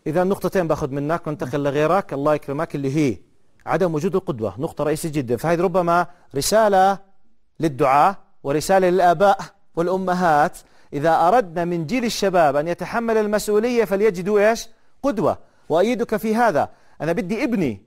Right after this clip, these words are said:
يطلع رجل يتحمل مسؤولية أمه، ما بصير يشوفني يوميًا بقعد على الأرجيلة والشيشة أربع ساعات، وما بصير أقعد على التلفزيون خمس ساعات كل يوم. ما بناقش حرام وحل التلفزيون الآن،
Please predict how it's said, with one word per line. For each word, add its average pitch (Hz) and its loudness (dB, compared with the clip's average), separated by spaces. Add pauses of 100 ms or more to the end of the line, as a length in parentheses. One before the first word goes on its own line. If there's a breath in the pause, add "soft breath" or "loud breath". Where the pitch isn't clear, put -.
يطلع 160 0
رجل 180 2
يتحمل 208 -6
مسؤولية 196 0
أمه، 196 0 (200 loud breath)
ما 254 -2
بصير 233 -4
يشوفني 208 -4
يوميًا 220 0
بقعد 190 0
على 180 0
الأرجيلة 185 0
والشيشة 170 -2
أربع 143 -2
ساعات، 117 -2 (400 soft breath)
وما 220 2
بصير 247 -2
أقعد 233 2
على 196 -2
التلفزيون 190 -4
خمس 170 -6
ساعات 143 0
كل 135 -8
يوم. 127 -4
ما 196 2
بناقش 202 -4
حرام 175 -2
وحل 160 -2
التلفزيون 117 -6
الآن، 92 -12